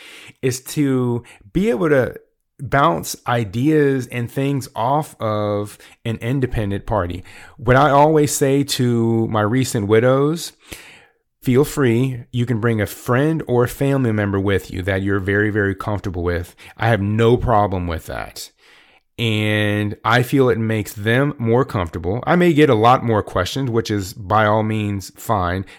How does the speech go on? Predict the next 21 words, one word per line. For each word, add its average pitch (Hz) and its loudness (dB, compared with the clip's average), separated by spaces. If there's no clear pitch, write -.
but 117 2
I - 4
want 139 0
them 147 2
to 123 -2
feel 110 -4
very, 107 0
very 101 -2
confident, 90 -8
uh, 98 -4
in 131 0
their 127 4
decision 98 -2
to 104 -4
work 95 0
with 98 -4
me. 95 -6
And 107 -4
it 104 -4
just, 107 -6
it 117 -6